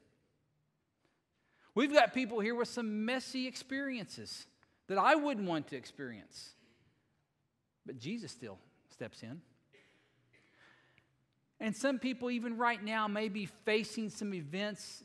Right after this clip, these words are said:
that they didn't plan for. And it's difficult, and it's a struggle, and it brings on all kinds of anxiety, and you're wrestling with it, and it's just messy.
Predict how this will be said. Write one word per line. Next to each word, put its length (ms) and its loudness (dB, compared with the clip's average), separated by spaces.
that 240 -6
they 160 0
didn't 220 -6
plan 400 -8
for. 380 -16
And 80 -4
it's 120 -2
difficult, 800 -6
and 80 -4
it's 120 -6
a 40 -6
struggle, 640 0
and 80 -8
it 80 -8
brings 240 -4
on 140 -2
all 120 0
kinds 340 -6
of 80 -10
anxiety, 760 -6
and 140 -4
you're 120 -2
wrestling 580 0
with 180 -6
it, 120 -6
and 160 -6
it's 100 -10
just 520 -2
messy. 800 -6